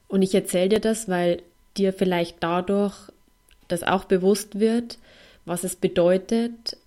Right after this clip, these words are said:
wenn plötzlich der Zuspruch von vielen Männern im Außen wegbleibt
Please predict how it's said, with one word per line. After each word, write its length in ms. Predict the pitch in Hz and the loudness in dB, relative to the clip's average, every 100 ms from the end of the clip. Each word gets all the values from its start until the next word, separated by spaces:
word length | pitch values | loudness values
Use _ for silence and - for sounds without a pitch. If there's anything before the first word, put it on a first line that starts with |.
| - | -10
wenn 340 | 170 170 175 | -4 -2 -4
plötzlich 640 | - 180 175 - 202 196 - | -2 -2 -2 -2 -2 -2 -2
der 180 | 170 | -4
Zuspruch 680 | 175 214 220 - - 220 220 | -2 -4 -4 -8 -2 -2 -2
von 580 | - - 175 180 180 175 - _ _ _ _ _ | -10 -8 -4 -2 -4 -8 -14 _ _ _ _ _
vielen 500 | - - 214 226 190 | -18 -2 0 0 0
Männern 340 | 180 180 185 170 | 0 0 0 -2
im 120 | 165 | -6
Außen 760 | - 170 175 - 196 190 185 | -2 -2 -2 -4 -6 -6 -6
wegbleibt 840 | 165 - - 214 214 226 233 - | -4 -6 -4 -2 -2 -4 -6 -18